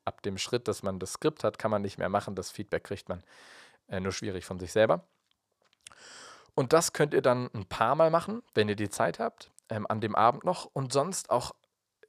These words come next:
empfehle ich tatsächlich, das einfach ein paar Wochen oder Monate später, euch schon vorher das Date zu setzen und zu sagen, „Dann machen wir es nochmal.“ Dann packen wir die Geschichten nochmal aus, äh, gucken da mit einem frischen Auge, mit einem frischen Ohr drauf.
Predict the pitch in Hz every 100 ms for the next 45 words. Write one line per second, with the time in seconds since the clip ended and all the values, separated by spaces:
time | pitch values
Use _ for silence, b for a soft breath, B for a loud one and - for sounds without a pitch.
0 | - 127 - 151 147 - 123 139 165 147
1 | 143 - 131 151 160 - 127 143 131 147
2 | 156 151 131 127 147 143 117 - 143 175
3 | 190 127 113 127 110 147 135 120 - 120
4 | - - 131 147 139 131 131 - 143 -
5 | 120 117 123 120 107 127 131 120 110 107
6 | 104 101 - 71 - - B B B B
7 | B B 113 113 - - - 143 131 131
8 | - - 143 117 120 180 196 202 - -
9 | _ _ 127 - 165 180 143 139 - 123
10 | - - 147 139 120 117 113 135 135 127
11 | 131 - 143 - 147 175 143 131 180